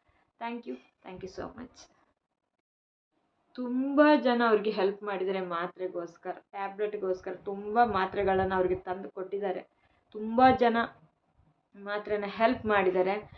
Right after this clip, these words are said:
ಎಲ್ಲ ಹೆಲ್ಪ್ ಎಲ್ಲ ಕೇಳಿ ಆಗಿದೆ. ಇವಾಗ ಅವರು YouTube-ಗೆ ಬಂದಿದ್ದಾರಲ್ವ, ನಮ್ದೆಲ್ಲ ಪರಿಚಯ ಆಗಿದೆ. ನಮ್ಮೊಟ್ಟಿಗೂ ಅವ್ರು ಹೇಳಿದ್ರು, ಅವರ ನೋವುಗಳನ್ನ ಹೇಳ್ಕೊಂಡ್ರು. ಯಾರೇ ಆಗ್ಲಿ ಒಂದು ನೋವುಗಳನ್ನ ಹೇಳ್ಕೊಂಡುವಾಗ ಈ ನಾವು ಸ್ಪಂದಿಸೋಣ,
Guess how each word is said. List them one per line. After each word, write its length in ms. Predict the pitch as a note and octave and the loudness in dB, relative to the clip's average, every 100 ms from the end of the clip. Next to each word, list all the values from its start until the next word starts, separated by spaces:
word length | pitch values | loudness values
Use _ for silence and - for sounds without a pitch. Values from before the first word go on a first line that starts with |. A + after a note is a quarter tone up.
| - - - | -20 -18 -6
ಎಲ್ಲ 260 | A3 B3+ D4 | -2 2 2
ಹೆಲ್ಪ್ 460 | C4 A#3+ A#3+ A#3 | 2 2 2 2
ಎಲ್ಲ 180 | G#3+ G#3 G#3+ | 2 4 4
ಕೇಳಿ 460 | G#3+ G3 G3 F#3 | 0 -2 2 4
ಆಗಿದೆ. 680 | F3 E3 E3+ G3+ A3+ _ _ _ | 4 0 -4 -6 -10 _ _ _
ಇವಾಗ 400 | A3+ A#3+ A#3+ A#3 A#3+ | -8 0 0 2 0
ಅವರು 200 | - G#3 | 2 2
YouTube-ಗೆ 600 | F#3+ A3 - A#3 G3 - | 4 2 2 -8 -6 0
ಬಂದಿದ್ದಾರಲ್ವ, 680 | G#3 F3 F3+ F3 F3 E3+ E3+ | 2 2 -4 -6 -6 -4 -2
ನಮ್ದೆಲ್ಲ 540 | F#3 F3+ F3+ F#3 F#3 F#3 | -2 -2 -6 -4 0 -2
ಪರಿಚಯ 380 | - E3+ D#3+ F3 | -4 -14 -14 -14
ಆಗಿದೆ. 400 | E3 F3+ G#3 G#3+ | -14 -12 -14 -14
ನಮ್ಮೊಟ್ಟಿಗೂ 500 | F#3 F#3+ G3 F#3+ G3 - _ _ _ _ _ _ - | -10 -8 -8 -6 -8 -10 _ _ _ _ _ _ -16
ಅವ್ರು 180 | F#3+ G3 | -12 -6
ಹೇಳಿದ್ರು, 540 | G3+ G#3+ A3 G#3 - | 2 4 4 2 -4
ಅವರ 300 | - F#3 F#3 | -6 -4 -2
ನೋವುಗಳನ್ನ 640 | F3+ F#3 A3 A3+ G#3 F#3+ | -2 2 4 4 4 2
ಹೇಳ್ಕೊಂಡ್ರು. 840 | F#3+ F#3 F#3+ G3 - F#3 F3+ - G3+ - - - _ A3 | -2 0 2 2 0 -8 -8 -8 -10 -12 -16 -20 _ -2
ಯಾರೇ 300 | A3+ C4+ D#4 | 0 4 4
ಆಗ್ಲಿ 200 | C4 B3 | 4 4
ಒಂದು 220 | G#3+ G#3+ | 4 2
ನೋವುಗಳನ್ನ 560 | F#3+ G3 A3 A3 G#3 | 2 2 4 4 4
ಹೇಳ್ಕೊಂಡುವಾಗ 880 | G#3 F#3+ F3 - - F#3 F#3 F#3 F#3 | 0 0 2 0 -4 -6 -4 -2 -2
ಈ 420 | G3+ - B3 B3 B3 _ _ _ _ _ _ _ _ A3 | -2 0 2 2 -2 _ _ _ _ _ _ _ _ -8
ನಾವು 180 | A#3 | -4
ಸ್ಪಂದಿಸೋಣ, 760 | B3+ - G#3 G#3+ G#3+ G#3 F#3 F3 | -4 -6 -4 -2 -2 0 -2 -2